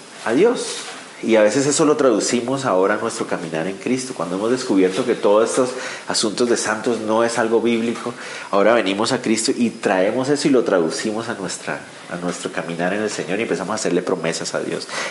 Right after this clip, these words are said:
"Señor, yo te prometo que si tú me ayudas con eso, entonces yo hago esto, ¿no? Yo te prometo que si tú me ayudas a pasar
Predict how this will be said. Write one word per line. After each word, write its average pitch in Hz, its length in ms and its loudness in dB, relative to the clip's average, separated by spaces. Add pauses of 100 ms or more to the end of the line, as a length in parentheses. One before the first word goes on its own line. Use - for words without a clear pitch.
"Señor, 120 400 -4
yo 120 100 -6
te 113 180 -4
prometo 127 640 -2
que 127 80 -2
si 104 160 -4
tú 104 200 -4
me 107 140 -6
ayudas - 460 0
con 104 200 -4
eso, 143 380 2 (300)
entonces 92 460 0
yo 113 200 4
hago 107 260 4
esto, - 340 0 (420)
¿no? 95 160 -2 (340)
Yo 113 100 2
te 143 120 4
prometo 143 680 2
que 135 120 2
si 127 120 2
tú 110 160 0
me 131 100 0
ayudas 139 500 4
a 131 120 -2
pasar 120 440 2